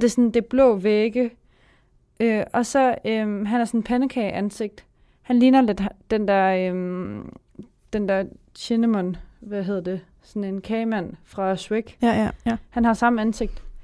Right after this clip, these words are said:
Speaker 2: Okay.
Speaker 1: Så er det bare en pandekage, og så har han en almindelig kittel på. Og så i, øhm, i sengen, der ligger der en dukke, som er ved at få skåret ben af.
Speaker 2: Uh.
Speaker 1: Fordi at, øhm, han synes, hun skal have skåret alle ben og arme af, så hun bare er grob. F-, mega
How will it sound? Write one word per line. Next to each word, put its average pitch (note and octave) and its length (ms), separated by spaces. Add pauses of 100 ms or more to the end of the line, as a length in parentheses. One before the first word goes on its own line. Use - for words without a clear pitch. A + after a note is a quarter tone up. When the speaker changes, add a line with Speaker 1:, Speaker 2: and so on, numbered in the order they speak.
(160)
Speaker 2:
Okay. G#3 120
Speaker 1:
Så A#3+ 60
er B3 40
det A3+ 80
bare A3+ 80
en A3+ 60
pandekage, A#3 500
og G3+ 80
så A#3 100
har A3+ 60
han G#3 80
en F#3+ 80
almindelig G#3 460
kittel A#3+ 240
på. G3+ 200 (560)
Og A#3+ 200
så B3+ 320
i, A3 340
øhm, G3+ 640
i A3 100
sengen, A#3+ 260
der G#3+ 60
ligger A3 240
der G#3 80
en F#3+ 80
dukke, A3+ 440
som G#3 380
er G#3 100
ved A3+ 140
at G#3+ 80
få G3+ 100
skåret G3 300
ben A#3 220
af. G3+ 280 (160)
Speaker 2:
Uh. B3+ 180
Speaker 1:
Fordi G#3 220
at, F#3 180
øhm, G3 520
han G#3 300
synes, - 220
hun A3 120
skal - 120
have F3 60
skåret G3+ 220
alle G3+ 100
ben G#3 200
og E3+ 120
arme G3+ 160
af, - 100
så F#3 60
hun F#3+ 80
bare F#3 100
er F#3 40
grob. G3 280 (960)
F-, - 360
mega D#4 340